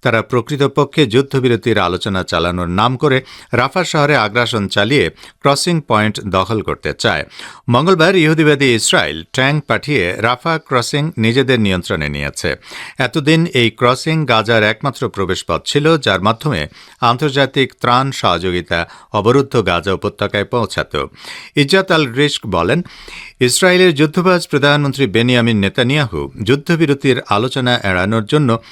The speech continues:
বাহুল্য অজুহাত খুঁজছেন এবং হামাস ও মধ্যস্থতাকারীদের বিরুদ্ধে ভিত্তিহীন অভিযোগ তুলছেন। আপনারা বিশ্ব সংবাদ শুনছেন রেডিও তেহরান থেকে। বাংলাদেশ, ভারত ও মধ্যপ্রাচ্যে শর্টওয়েভ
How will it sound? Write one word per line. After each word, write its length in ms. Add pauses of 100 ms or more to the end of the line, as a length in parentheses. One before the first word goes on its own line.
(240)
বাহুল্য 760 (220)
অজুহাত 480 (120)
খুঁজছেন 440 (300)
এবং 200
হামাস 540
ও 100
মধ্যস্থতাকারীদের 1080
বিরুদ্ধে 460 (280)
ভিত্তিহীন 800 (120)
অভিযোগ 400 (120)
তুলছেন। 460 (1120)
আপনারা 300
বিশ্ব 260
সংবাদ 400
শুনছেন 640
রেডিও 460
তেহরান 460
থেকে। 340
বাংলাদেশ, 680
ভারত 440
ও 120
মধ্যপ্রাচ্যে 800
শর্টওয়েভ 520